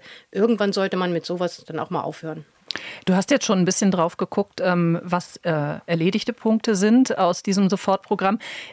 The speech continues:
Speaker 2: Man muss aber, glaube ich, auch, nachdem jetzt die Grünen so kritisiert haben, mal sagen, in Richtung Senat,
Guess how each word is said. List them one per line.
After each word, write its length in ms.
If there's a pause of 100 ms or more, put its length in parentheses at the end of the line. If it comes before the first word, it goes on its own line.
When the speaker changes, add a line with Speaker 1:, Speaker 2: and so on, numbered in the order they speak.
(360)
Speaker 2:
Man 220
muss 180
aber, 200
glaube 320
ich, 140
auch, 360
nachdem 320
jetzt 180
die 60
Grünen 260
so 120
kritisiert 520
haben, 280
mal 160
sagen, 440
in 140
Richtung 320
Senat, 400